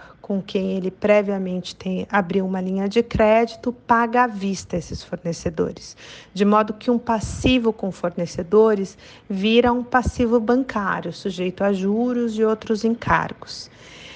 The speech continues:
Embora as regras contábeis vigentes no Brasil não tenham uma prescrição de como essa operação tenha que ser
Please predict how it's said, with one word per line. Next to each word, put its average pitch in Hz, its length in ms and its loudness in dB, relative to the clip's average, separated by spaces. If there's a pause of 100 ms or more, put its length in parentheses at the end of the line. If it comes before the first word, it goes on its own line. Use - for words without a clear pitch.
(180)
Embora 285 460 4 (260)
as 208 400 0
regras 208 400 0
contábeis 190 760 0
vigentes 190 460 -4
no 196 100 0
Brasil 185 500 2
não 190 260 -2 (120)
tenham 208 480 0 (360)
uma 196 180 2
prescrição 220 1080 4
de 196 140 -2
como 226 500 4
essa 190 240 -2
operação 175 600 0
tenha 180 320 -4
que - 120 -12
ser 175 420 0